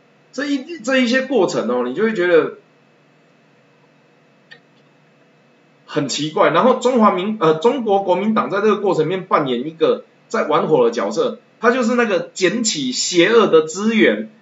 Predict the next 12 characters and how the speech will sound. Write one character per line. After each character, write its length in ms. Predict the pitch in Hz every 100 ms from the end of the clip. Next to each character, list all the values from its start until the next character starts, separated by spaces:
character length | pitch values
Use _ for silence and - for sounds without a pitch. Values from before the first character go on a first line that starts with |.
| _ _
然 140 | 151 196
后 100 | 233
利 200 | 240 247
用 280 | 240 208
中 280 | - 214 247
国 220 | 180 131
的 220 | 131 147 -
掩 260 | 151 139
护， 320 | 170 226 156 - _ _
哦， 320 | 151 147 107 - _ _
然 140 | - 165
后 400 | 214 190 -